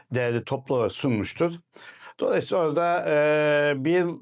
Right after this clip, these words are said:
şey mevcutsa, bir, hatta örnek de verir orada, bir elmanın yaratılması, elma varsa mutlaka bunun yaratılmasında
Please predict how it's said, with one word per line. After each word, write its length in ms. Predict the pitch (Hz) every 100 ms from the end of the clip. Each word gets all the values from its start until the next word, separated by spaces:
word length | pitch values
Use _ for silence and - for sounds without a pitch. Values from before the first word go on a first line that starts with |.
| -
şey 260 | - 156 143
mevcutsa, 880 | 131 135 123 208 - 123 113 113 104
bir, 240 | 165 147
hatta 340 | 131 131 -
örnek 480 | 135 127 127 135 131
de 120 | 131
verir 200 | 110 104
orada, 340 | 101 95 104 95
bir 160 | 120
elmanın 440 | - 123 117 123 120
yaratılması, 880 | 117 117 107 120 110 107 - 113 101 - - _ -
elma 340 | 117 113 113
varsa 560 | 131 92 - 135 139 - _ _ -
mutlaka 480 | 143 - 104 135
bunun 180 | 123 117
yaratılmasında 960 | 110 127 117 - 107 107 117 110 139